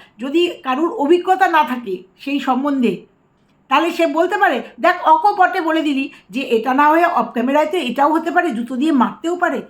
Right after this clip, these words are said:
এটা তোর দ্বারা সম্ভব। আর ওই জন্য তুই অকপটে on ক্যামেরায় এই কথাটা বলে দিলি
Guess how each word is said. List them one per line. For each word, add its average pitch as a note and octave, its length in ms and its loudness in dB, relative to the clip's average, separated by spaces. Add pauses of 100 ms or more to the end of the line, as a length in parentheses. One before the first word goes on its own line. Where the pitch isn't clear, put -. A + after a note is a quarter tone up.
(200)
এটা B3 160 -4
তোর D4 200 -8
দ্বারা D4 240 0
সম্ভব। A3 480 -4 (460)
আর A3 160 -6
ওই C#4 80 -2
জন্য D#4+ 240 -4
তুই D#4+ 140 0
অকপটে E4+ 600 0
on E4 240 0
ক্যামেরায় D#4+ 320 2
এই C4+ 160 -8
কথাটা B3 220 -6
বলে G#3+ 220 -6
দিলি F#3+ 260 -12